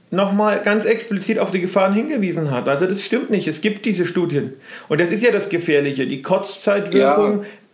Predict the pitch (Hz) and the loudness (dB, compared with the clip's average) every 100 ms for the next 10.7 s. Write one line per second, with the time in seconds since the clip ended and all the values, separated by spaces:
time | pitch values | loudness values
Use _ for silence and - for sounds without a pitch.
0 | _ 190 185 185 202 262 233 226 240 131 | _ -2 0 0 -2 0 0 0 0 0
1 | 143 131 131 143 170 202 226 196 170 165 | 0 0 -4 -4 -4 -2 -2 -2 -2 0
2 | 156 151 143 - 143 117 87 - _ - | 0 -2 -6 -2 -2 -2 -6 -14 _ -20
3 | _ 147 156 160 - 143 139 151 143 170 | _ 0 2 0 0 -2 -2 -2 0 0
4 | 165 151 147 - - 185 165 - - 147 | 0 -2 0 2 2 2 0 -2 -2 -2
5 | 202 208 - 190 185 185 165 156 151 147 | 0 -2 0 0 0 0 -2 -2 -4 -4
6 | 143 147 151 156 165 165 151 - - 165 | -4 -2 0 2 2 0 -2 -4 -2 0
7 | 147 147 135 175 160 165 202 214 175 175 | 2 2 2 2 2 2 2 2 2 2
8 | 214 208 214 - 202 190 170 175 208 151 | 2 4 2 2 0 0 0 0 0 -2
9 | 160 160 147 - 131 156 170 175 165 156 | -4 -4 -6 -4 -2 0 -2 0 0 0
10 | - 117 139 135 117 123 | -4 -4 -2 -2 -4 -6